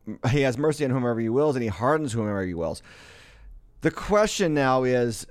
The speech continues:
does this hardening, is this hardening referring to instigation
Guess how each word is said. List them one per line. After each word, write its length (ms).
does 380
this 180
hardening, 800
is 260
this 200
hardening 500
referring 640
to 600
instigation 1300